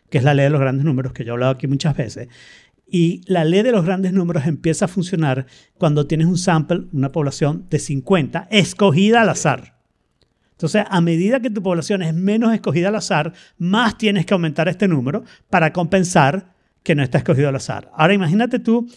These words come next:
que alguien mencionó que el experimento era cuatrocientos treinta y dos hertz, ¿ok? Y te fueron treinta y tres voluntarios. La inmensa mayoría de esos treinta y tres voluntarios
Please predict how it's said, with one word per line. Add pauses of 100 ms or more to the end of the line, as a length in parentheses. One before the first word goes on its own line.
(220)
que
alguien
mencionó
que
el
experimento
era
cuatrocientos
treinta
y
dos
hertz, (320)
¿ok? (720)
Y
te
fueron
treinta
y
tres
voluntarios.
La
inmensa
mayoría
de
esos (100)
treinta
y
tres
voluntarios